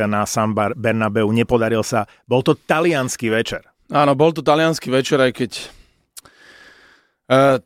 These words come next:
Speaker 2: tých, čo sme si mysleli, že nepôjdu ďalej ako Atalanta Bergamo, tak tí to urobili. A nechápem taký Juventus Turín, že proste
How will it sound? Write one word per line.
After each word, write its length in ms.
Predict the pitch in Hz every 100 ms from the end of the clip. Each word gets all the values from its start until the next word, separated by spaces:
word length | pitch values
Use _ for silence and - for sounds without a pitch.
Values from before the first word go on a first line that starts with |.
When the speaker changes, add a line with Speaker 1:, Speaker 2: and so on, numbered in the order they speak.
| _ _
Speaker 2:
tých, 240 | - 202 202
čo 140 | 220
sme 160 | 208 220
si 140 | -
mysleli, 340 | 202 190 202 196
že 140 | 170
nepôjdu 440 | 127 - 127 127
ďalej 300 | 127 127 143 160
ako 160 | 139 139
Atalanta 460 | 127 139 139 143 147
Bergamo, 640 | 123 117 175 139 127 151
tak 180 | 147 -
tí 120 | 151
to 120 | 175
urobili. 600 | 143 120 104 104 110 147 - _ _ _
A 380 | - 110 104 104 - _ _ _ _
nechápem 600 | 117 131 - 202 - 160
taký 280 | 139 131 143
Juventus 460 | 120 127 131 117 -
Turín, 320 | 113 101 - _ _ _
že 140 | -
proste 640 | - 98 107 - 107 104